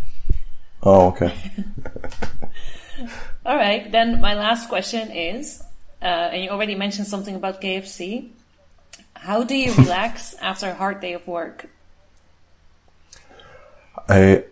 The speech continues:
Speaker 1: I'm not so much recently, um, but usually running.
Speaker 2: Okay.
Speaker 1: Uh, I, I like long distance running. I spend a lot of time just going out. I'm really fortunate. Uh, I live on the coast, but there's also a lot of forests and trails round about where, where I live at the moment.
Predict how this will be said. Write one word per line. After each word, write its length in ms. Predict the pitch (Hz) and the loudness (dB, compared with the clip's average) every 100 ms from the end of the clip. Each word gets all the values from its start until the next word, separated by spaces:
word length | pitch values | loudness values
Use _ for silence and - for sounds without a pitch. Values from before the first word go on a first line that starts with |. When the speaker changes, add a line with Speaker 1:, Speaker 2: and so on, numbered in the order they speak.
| _ - | _ 0
Speaker 1:
I'm 360 | 101 92 87 98 - - - - _ | 2 2 0 -6 -18 -20 -20 -20 _
not 120 | 120 | 2
so 80 | 110 | 6
much 160 | 120 107 | 4 4
recently, 340 | 104 - 131 127 - - - | 2 4 2 2 -8 -10 -2
um, 440 | 82 78 76 73 - | 0 0 -2 -4 -6
but 260 | 92 - 92 | 0 0 2
usually 300 | 95 95 85 | 2 4 4
running. 420 | 78 80 90 - - - - - _ - _ - - | 4 2 0 -4 -20 -20 -20 -20 _ -20 _ -20 -14
Speaker 2:
Okay. 360 | 233 - - | -12 -10 -4
Speaker 1:
Uh, 340 | 78 76 78 78 | 0 2 2 2
I, 160 | 80 80 | 2 4
I 80 | 82 | 4
like 160 | 82 | 2
long 200 | - - | 0 -2
distance 320 | 78 - - | -4 -4 -6
running. 280 | 82 82 82 - | -2 -2 -4 -6
I 40 | 80 | -8
spend 240 | - 80 | -6 -4
a 20 | |
lot 140 | 80 80 | -2 -2
of 60 | |
time 340 | - 80 78 80 | 0 0 0 -4
just 160 | - - | -8 -2
going 200 | 80 76 | 0 0
out. 240 | 82 - | -2 -2
I'm 120 | - 85 | 0 2
really 320 | 90 87 82 | 6 6 4
fortunate. 640 | - - 82 69 98 - - | 0 4 4 4 0 0 -4
Uh, 180 | 78 82 | -4 0
I 40 | |
live 140 | 82 85 | 2 2
on 80 | 85 | 0
the 60 | |
coast, 560 | - 90 92 - - - _ - - _ _ - | 0 0 0 -2 -16 -20 _ -20 -20 _ _ 0
but 260 | 82 - - | 2 2 -2
there's 160 | 80 | 2
also 240 | 78 76 76 | 2 0 -2
a 40 | |
lot 100 | 76 | -4
of 60 | - | -4
forests 540 | 80 80 80 - - | 0 4 2 0 -6
and 120 | 76 | -4
trails 360 | - 85 82 82 | 0 2 2 2
round 120 | 87 | -2
about 200 | 90 90 | 0 0
where, 160 | - 87 | 0 -2
where 200 | - 82 | -2 0
I 40 | |
live 180 | 82 87 | 0 0
at 60 | 95 | 0
the 60 | |
moment. 340 | 98 101 113 | -2 -2 -4